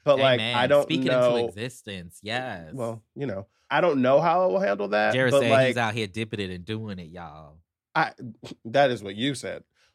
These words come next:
Speaker 1: Um, <laughs> but, like, my gut tells me, like, something's coming soon, and, like, I'm not sure how I'm gonna handle that, and it's gonna be something I have to figure out with, like, him and me and God, <laughs> and be like,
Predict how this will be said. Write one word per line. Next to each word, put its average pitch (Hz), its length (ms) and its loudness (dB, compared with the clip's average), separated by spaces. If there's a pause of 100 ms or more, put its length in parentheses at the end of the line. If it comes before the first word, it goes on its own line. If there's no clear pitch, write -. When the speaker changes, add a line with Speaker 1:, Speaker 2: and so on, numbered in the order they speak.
(140)
Speaker 1:
Um, 143 380 6 (220)
<laughs> 233 200 0
but, 233 220 4
like, 202 420 4
my 233 240 2
gut 208 220 4
tells 185 240 4
me, 175 140 4
like, 156 180 4
something's 160 380 -2
coming 139 320 0
soon, 135 280 0
and, 151 140 2
like, 131 260 4
I'm 170 140 2
not 254 160 0
sure 254 160 0
how 320 60 0
I'm 175 80 0
gonna 135 180 2
handle 117 200 0
that, 113 140 2
and 123 80 2
it's 135 120 -4
gonna 147 120 0
be 147 120 -4
something 151 200 -2
I 143 120 0
have 147 140 -6
to 147 60 -8
figure 139 240 -4
out 135 140 0
with, 127 240 -4
like, 120 260 0 (140)
him 156 400 2
and 131 500 2 (360)
me 151 380 0
and 135 260 2
God, 117 380 2 (160)
<laughs> - 140 -20
and 143 200 -2
be 190 100 6
like, 147 260 6